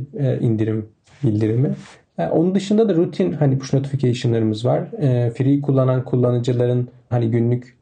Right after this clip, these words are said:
ücretsiz kullanabileceği şeyin güncellendiğini ve ne olduğunu belirtir. Kitabın, content'in adını ve içeriğini anlatan bir bildirim gönderiyoruz. Belli olarak da hani içerik güncellemeleri ve değişmelerle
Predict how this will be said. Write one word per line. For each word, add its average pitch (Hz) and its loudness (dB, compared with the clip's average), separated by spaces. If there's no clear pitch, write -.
ücretsiz 120 -2
kullanabileceği 113 0
şeyin 113 0
güncellendiğini 110 0
ve 110 0
ne 113 0
olduğunu 110 0
belirtir. 104 -6
Kitabın, 110 -4
content'in 110 -4
adını 107 -2
ve 107 -4
içeriğini 110 0
anlatan 104 -2
bir 98 -2
bildirim 101 -2
gönderiyoruz. 104 -4
Belli 135 4
olarak 113 2
da 113 0
hani 123 0
içerik 127 -2
güncellemeleri 104 0
ve 107 0
değişmelerle 110 0